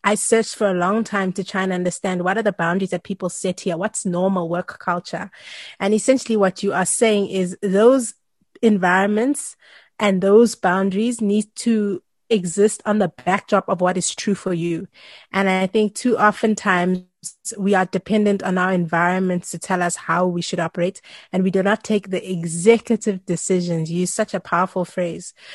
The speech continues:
uh, to decide what it looks like for us to be full, what it looks like to do it every day. That was a mouthful, but so many gems. And I really hope that people heard you,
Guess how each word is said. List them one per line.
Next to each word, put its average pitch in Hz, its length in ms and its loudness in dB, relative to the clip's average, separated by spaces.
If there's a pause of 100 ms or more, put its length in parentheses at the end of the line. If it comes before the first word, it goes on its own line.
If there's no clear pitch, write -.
(260)
uh, 185 120 0
to 214 140 -4
decide 208 400 0
what 208 160 2
it 196 100 -2
looks 208 160 -4
like 208 160 2
for 185 80 -2
us 208 280 -2
to 196 120 -4
be 185 240 -2
full, 208 340 -2
what 190 120 0
it 190 80 -4
looks 190 200 -4
like 185 160 -2
to 175 80 -12
do 180 160 -2
it 180 120 -4 (100)
every 185 300 -2
day. 202 480 -2 (480)
That 220 260 2
was 196 300 2
a 196 80 -4
mouthful, 185 560 -2
but 170 260 -6
so - 400 -2
many 196 280 2
gems. 170 500 -6
And 180 160 -4
I 170 60 -2
really 185 200 -2
hope 190 220 0
that - 180 -8
people 180 320 -2
heard 180 340 -2
you, 170 220 -4